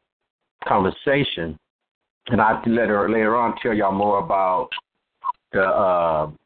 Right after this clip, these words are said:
the men, the Black Males Mental Health Awareness Campaign that I'll be, that I'm pushing for, um,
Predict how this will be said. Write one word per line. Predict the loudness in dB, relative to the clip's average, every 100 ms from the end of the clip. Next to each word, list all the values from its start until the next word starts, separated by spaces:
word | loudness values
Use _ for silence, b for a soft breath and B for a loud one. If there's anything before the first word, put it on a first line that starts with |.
| _ _
the | -2
men, | 0 2 0 -2
the |
Black | -2 0 0 0
Males | 0 0 0
Mental | 0 -2
Health | 0 0 -2 -6 -4
Awareness | -2 0 0 -2 -2
Campaign | -4 -2 0 0
that | 0 0
I'll | 0 0
be, | -2 -2 -2
that | 0
I'm | -2
pushing | -2 -4 -4 -8 -12 _ B B B B _ _ _ _ _ _ _ _
for, | 4 4
um, | 4 2 0 -4